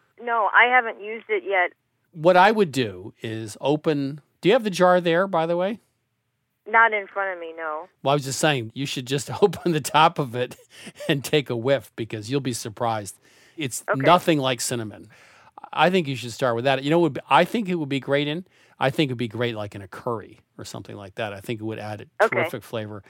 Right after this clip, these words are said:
Speaker 2: Whether you wanna put it into, you know, a cookie or not, uh, that would be up to you. I would close your eye, open the top, close your eyes,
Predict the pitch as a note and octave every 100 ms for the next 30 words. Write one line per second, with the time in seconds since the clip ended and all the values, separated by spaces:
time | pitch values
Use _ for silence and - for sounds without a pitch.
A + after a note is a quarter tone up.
0 | _ _ _ C#3+ D#3 D#3 C3+ C#3 B2+ -
1 | D#3 C#3 B2 B2 A#2 - A#2 A2 G#2 G#2+
2 | - _ _ - A2+ F#2+ G#2 _ - B2+
3 | A#2 - D#3+ E3+ C#3+ C#3+ C#3+ D3+ - -
4 | B2 A#2+ A#2 A#2 A2+ B2+ B2 A2+ A#2+ G#2+
5 | - A2+ A2 G2+ _ _ _ _ - C3
6 | A#2+ - E3+ F3+ D#3+ C#3+ A#2 A#2 C#3 D#3
7 | E3+ D3 - - C#3+ B2+ - B2+ C3 B2
8 | A#2+ A#2 A#2 A2